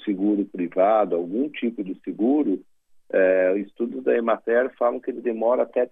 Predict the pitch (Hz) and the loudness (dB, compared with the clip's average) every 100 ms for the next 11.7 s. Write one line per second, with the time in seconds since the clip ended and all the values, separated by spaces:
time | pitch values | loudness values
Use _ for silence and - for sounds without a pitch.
0 | - 147 175 170 - 123 143 151 143 _ | -2 -4 -4 -8 -6 -4 -4 -8 -14 _
1 | 135 131 127 127 123 117 _ _ _ _ | 0 2 2 0 -8 -12 _ _ _ _
2 | 123 117 - 120 113 127 135 143 - - | -4 -4 -6 -8 -4 -4 -4 -6 -10 -16
3 | 131 131 139 101 95 92 _ _ _ _ | -14 -8 -2 0 0 -6 _ _ _ _
4 | _ 104 107 277 349 220 - _ _ _ | _ -12 -4 -2 -2 -8 -14 _ _ _
5 | _ - 120 117 - 117 113 107 104 101 | _ -4 -4 -6 -10 -8 -4 0 2 2
6 | 101 120 131 - 113 107 139 139 117 107 | 0 -4 -6 -6 -6 0 0 2 0 -2
7 | - 120 123 - 117 113 120 113 117 - | 0 0 0 -4 -6 -4 -2 0 0 -2
8 | 127 120 - 120 117 113 117 113 117 _ | -2 -2 -2 -6 -4 -2 0 0 -4 _
9 | 113 110 117 - _ _ _ 110 110 117 | 0 2 0 -6 _ _ _ -2 0 0
10 | 117 117 - 117 - 131 104 92 90 95 | -6 -6 -12 -14 -8 -2 0 0 -4 -6
11 | 117 120 123 135 139 139 | -6 -4 0 0 2 0